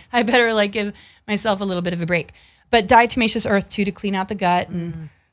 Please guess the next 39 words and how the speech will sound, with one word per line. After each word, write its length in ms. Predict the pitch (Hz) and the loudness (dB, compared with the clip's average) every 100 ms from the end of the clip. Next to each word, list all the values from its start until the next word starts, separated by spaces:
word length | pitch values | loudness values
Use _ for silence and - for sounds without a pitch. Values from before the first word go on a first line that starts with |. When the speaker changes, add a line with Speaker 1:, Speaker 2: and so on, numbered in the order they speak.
| _ | _
Speaker 2:
yeah, 300 | 247 202 165 | 6 6 6
so 240 | - 240 | 4 6
I 120 | 233 | 6
know 200 | 262 247 | 4 4
a 40 | 214 | 2
lot 360 | 202 196 202 202 | 4 4 6 4
about, 300 | 196 180 - | 4 2 4
and, 140 | 208 | 0
and 140 | 214 208 | 2 2
I 60 | |
help 200 | 202 233 | 2 -2
people, 240 | 214 190 185 | -4 -4 -4
you 100 | 180 | -2
know, 260 | 175 175 - | -2 -4 -4
um, 360 | 180 170 170 - | -4 -2 -4 -6
with 100 | 190 | -8
the, 160 | 185 - - - - _ | -8 -10 -18 -20 -20 _
when 160 | 214 214 | 0 0
I, 120 | 208 | 0
when 120 | 220 | 0
I 60 | 214 | 0
get 180 | 220 226 | 0 0
down 220 | 220 208 | 2 2
into 160 | 196 202 | 0 -2
the 80 | |
medical 300 | 190 185 180 185 | 0 0 -2 -6
part 160 | 180 | -4
of 60 | 175 | -2
the 60 | 170 | -4
astrology, 460 | - 175 165 165 | -2 -2 -2 -2
then 120 | 165 | -4
I 100 | 165 | -4
give 180 | 165 175 | -2 -4
them, 240 | 170 160 165 | -4 -6 -6
you 80 | 165 | -6
know, 100 | 165 | -6
some 180 | - 175 | -6 -8
tips 320 | - 165 - | -8 -8 -10
about 360 | 175 165 185 | -6 -6 -6